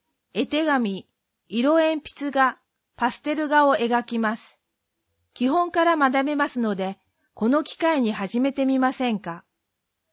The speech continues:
新しい出会いが待っていますよ。講師、浜崎明。回数、五回。期間、十月二十日、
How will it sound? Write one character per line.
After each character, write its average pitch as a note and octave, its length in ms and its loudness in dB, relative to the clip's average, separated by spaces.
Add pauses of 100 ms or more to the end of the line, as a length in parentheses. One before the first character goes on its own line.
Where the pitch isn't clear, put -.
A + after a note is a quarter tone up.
(260)
新 D4+ 460 4
し - 100 -6 (120)
い B3+ 40 -4
出 B3 160 4
会 B3 120 4
い - 20 -4
が A#3 140 2
待 B3+ 180 0
っ - 20 -20
て B3 140 -4
い A3+ 80 0
ま G#3 140 0
す G3+ 160 -8
よ。 F3+ 260 -6 (1000)
講 D#4+ 260 2
師、 - 360 -8 (460)
浜 C#4+ 320 2
崎 C#4+ 300 -4
明。 G3 520 -4 (760)
回 C#4 220 0
数、 C#4 440 -4 (260)
五 G3+ 180 -2
回。 G#3 400 -2 (920)
期 - 140 -16
間、 C4 420 0 (720)
十 D#4 240 0
月 D#4 300 0
二 B3 160 -2
十 - 140 -18
日、 G#3+ 300 -2